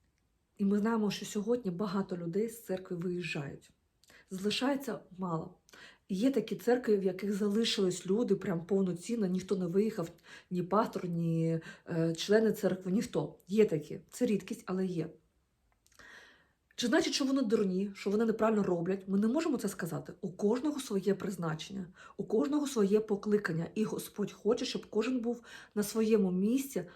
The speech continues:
на якому Він говорить вам сьогодні. Якщо Господь говорить встати і піти, встаньте, підіть. Не думайте про те, що люди скажуть, про що люди подумають. Вам говорить Господь, це найголовніше. Пошана до Бога, Його розуміння,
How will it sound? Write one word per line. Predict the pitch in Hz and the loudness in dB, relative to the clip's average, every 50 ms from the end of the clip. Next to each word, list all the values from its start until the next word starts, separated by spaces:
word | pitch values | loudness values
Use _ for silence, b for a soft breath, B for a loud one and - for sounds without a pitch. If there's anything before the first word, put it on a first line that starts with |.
| B B - | B B 4
на | 202 | 4
якому | 202 196 196 - 233 220 202 190 | 4 4 4 2 2 2 2 2
Він | 180 170 170 202 220 240 240 233 - | 0 0 0 2 2 2 2 0 -4
говорить | 180 151 170 208 190 175 190 196 214 220 214 202 - 196 | -8 -2 0 0 2 4 6 6 6 6 4 2 0 -2
вам | 170 170 175 180 185 - | -4 -4 -2 -4 -4 -6
сьогодні. | - - - 185 185 185 180 180 - - - B B B B B | -8 -6 -6 -4 -4 -4 -6 -8 -10 -14 -16 B B B B B
Якщо | 196 - - 262 | 0 2 2 2
Господь | 262 262 - - - 277 254 240 | 2 0 -2 -2 -2 0 0 2
говорить | 202 240 220 233 226 208 | 2 2 2 2 2 0
встати | - - - - 220 214 220 - 214 - | -2 -6 -4 -2 -2 -2 -2 -2 -4 -6
і | - 196 | -6 -6
піти, | 165 - 196 - - 240 240 | -6 -6 -8 -4 -2 -2 -2
встаньте, | 233 - - - 190 190 180 185 190 | -2 -4 -4 -4 -4 -2 -4 -6 -10
підіть. | 175 - 180 165 165 170 160 - _ _ B B B B B B | -10 -12 -12 -12 -12 -12 -14 -16 _ _ B B B B B B
Не | 220 233 240 | 4 6 6
думайте | 220 302 330 311 277 262 233 208 | 8 8 8 8 6 4 2 0
про | - 214 208 | 0 -2 -2
те, | - 202 - | 0 0 0
що | - - 220 | 0 0 -2
люди | 208 214 196 202 | -2 0 0 -2
скажуть, | - - - 165 156 156 - - - - _ | -2 -4 -4 -4 -4 -4 -6 -10 -14 -16 _
про | - - | -8 -8
що | - - - 240 | -6 -4 -2 -2
люди | 214 202 208 | -2 -2 -2
подумають. | - 196 180 165 202 196 170 160 - - - - _ _ _ _ _ _ _ _ _ _ _ _ | -2 -4 -2 -2 0 0 0 -2 -4 -6 -10 -20 _ _ _ _ _ _ _ _ _ _ _ _
Вам | 208 185 214 214 247 262 254 | -4 -2 0 2 2 2 2
говорить | 196 208 190 180 190 196 196 180 180 | 2 0 0 2 2 2 2 0 -2
Господь, | 160 190 - - - 165 165 160 - | -6 -8 -10 -10 -8 -10 -10 -10 -6
це | - 214 190 | -4 -2 -2
найголовніше. | 185 185 185 190 214 233 214 202 220 202 196 - 185 170 165 165 - - - - _ _ _ _ _ _ _ _ _ _ _ - | 0 0 0 0 0 0 0 0 -2 -2 -2 -4 -6 -8 -8 -8 -10 -10 -14 -18 _ _ _ _ _ _ _ _ _ _ _ -2
Пошана | 226 208 - - - 226 208 214 226 247 | -2 0 0 0 0 0 2 2 2 0
до | 233 226 233 | 2 2 0
Бога, | 208 196 202 196 196 190 190 202 202 196 - b b b b b b b b | 2 2 2 2 2 0 0 -4 -8 -8 -12 b b b b b b b b
Його | 190 175 208 208 202 202 214 220 233 269 277 - - - | 0 4 4 4 4 6 6 8 8 8 6 4 -4 -6
розуміння, | - 196 202 185 185 202 190 190 196 202 214 220 214 196 190 | -2 -2 -2 0 0 0 2 4 4 4 4 2 0 0 -2